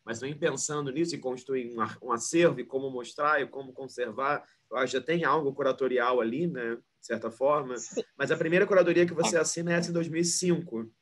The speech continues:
Speaker 1: da Denise Catilina, chama Blueprint.
Speaker 2: Isso.
Speaker 1: Queria que você contasse um pouco como é que foi essa primeira experiência na curadoria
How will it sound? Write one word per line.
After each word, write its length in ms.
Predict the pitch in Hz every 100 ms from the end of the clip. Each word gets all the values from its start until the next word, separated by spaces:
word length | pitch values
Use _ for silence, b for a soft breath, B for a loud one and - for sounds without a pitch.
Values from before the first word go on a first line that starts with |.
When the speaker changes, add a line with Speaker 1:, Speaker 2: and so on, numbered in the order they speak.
| _
Speaker 1:
da 120 | - 131
Denise 320 | 131 139 139
Catilina, 760 | 156 147 147 151 139 120 110 110 _ _
chama 200 | - 131
Blueprint. 680 | 113 151 151 151 - 247 220
Speaker 2:
Isso. 320 | 117 110 - _ _ _ _ _ _
Speaker 1:
Queria 160 | 170
que 60 | 175
você 80 | 202
contasse 560 | 202 202 196 190 196
um 120 | 180 170
pouco 380 | 165 175 180
como 180 | 170 151
é 80 | 160
que 60 | 170
foi 240 | - 156
essa 140 | 165
primeira 340 | 170 151 147 165
experiência 540 | 175 156 147 151 147
na 80 | 139
curadoria 840 | 135 135 131 120 160 190 185 180